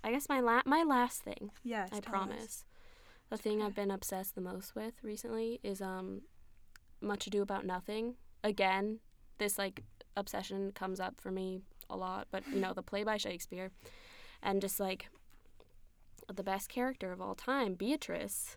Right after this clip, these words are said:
Speaker 2: Mm-hmm.
Speaker 1: If you haven't read it, or, like, there's a movie version with Emma Thompson and Kenneth Branagh, and it's, and Keanu Reeves, <laughs> who is so bad.
Speaker 2: Ooh.
Speaker 1: Um,
Speaker 2: I've never seen anything
Speaker 1: yeah.
Speaker 2: related to this.
Speaker 1: It's,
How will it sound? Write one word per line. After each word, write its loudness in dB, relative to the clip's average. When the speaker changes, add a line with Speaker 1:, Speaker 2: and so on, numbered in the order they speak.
Speaker 2:
Mm-hmm. -4
Speaker 1:
If 6
you 8
haven't 6
read 6
it, 6
or, 8
like, 4
there's 8
a 8
movie 6
version 4
with 0
Emma 4
Thompson -2
and -4
Kenneth -6
Branagh, -6
and 4
it's, -2
and 8
Keanu 4
Reeves, -2
<laughs> -18
who 8
is 8
so 6
bad. 2
Speaker 2:
Ooh. 4
Speaker 1:
Um, 4
Speaker 2:
I've 10
never 8
seen -4
anything -6
Speaker 1:
yeah. -2
Speaker 2:
related -6
to -10
this. -12
Speaker 1:
It's, 6